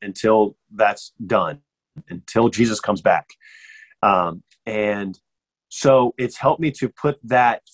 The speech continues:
framework on everything that I'm doing. Like, we're, we're producing a show right now. Um, you know, uh, uh, some brothers of mine, and we're all believers. And it's not The Chosen. The show is not The Chosen.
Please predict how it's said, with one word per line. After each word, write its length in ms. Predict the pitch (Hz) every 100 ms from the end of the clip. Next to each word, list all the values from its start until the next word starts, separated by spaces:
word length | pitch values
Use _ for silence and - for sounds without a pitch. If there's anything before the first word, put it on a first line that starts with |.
| -
framework 580 | 139 143 147 123 113 -
on 160 | 104 107
everything 400 | 123 135 135 120
that 120 | 104
I'm 180 | 107 113
doing. 240 | 104 90 92
Like, 100 | 87
we're, 180 | 117 117 -
we're 180 | 113 127
producing 380 | 110 113 -
a 40 | 107
show 200 | - 113
right 180 | 110 104
now. 420 | 120 120 107 107 _ _ _ _ _
Um, 500 | 110 104 101 95 98 _ _ _ _ _ _ _ _ _ _ _ -
you 160 | 120
know, 300 | 107 95 98 -
uh, 160 | 117 95 - -
uh, 60 | 98 -
some 220 | - 113
brothers 340 | 101 120 131 110
of 60 |
mine, 300 | 107 98 104 -
and 80 | 113
we're 140 | 117
all 160 | 120 117
believers. 600 | 110 131 110 104 - - _ _ _ _
And 400 | 123 123 123 117 _ _ _ 131
it's 200 | 131 -
not 320 | 139 156 - _ -
The 120 | 123
Chosen. 420 | - 147 165 110 - _ _ -
The 80 |
show 320 | 113 - 165 147
is 80 |
not 160 | 143 135
The 60 | 110
Chosen. 440 | - 143 135 -